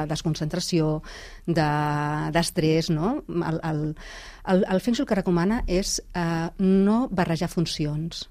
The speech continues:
és a dir, delimitar moltíssim cada funció que tu fas, eh, que sigui realment per, per treballar la concentració, per això deia. És a dir, si, si la casa és la que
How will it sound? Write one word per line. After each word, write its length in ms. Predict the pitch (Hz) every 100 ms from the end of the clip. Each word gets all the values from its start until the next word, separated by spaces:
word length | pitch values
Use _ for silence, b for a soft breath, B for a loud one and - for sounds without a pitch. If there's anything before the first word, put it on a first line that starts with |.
| -
és 140 | - 180
a 0 |
dir, 140 | 180 180
delimitar 400 | 180 185 185 247
moltíssim 640 | 233 185 220 208 294 359 B B B B
cada 260 | - 220 233
funció 600 | - 190 180 - 160 147
que 120 | 151
tu 120 | -
fas, 480 | 139 214 320 - - - -
eh, 320 | 170 165 165 -
que 100 | 175
sigui 260 | - 240 254
realment 480 | 214 185 185 262 -
per, 160 | 170 156
per 140 | 151
treballar 400 | 147 - 151 156
la 60 | 196
concentració, 680 | 196 165 151 156 - 180 147
per 120 | 147
això 160 | - 190
deia. 320 | 156 143 135 -
És 120 | 160
a 60 | 156
dir, 120 | 156
si, 220 | - 156 151 147 143 143 -
si 240 | - 160
la 140 | 151 -
casa 240 | 180 247
és 60 | 233
la 80 |
que 120 | 185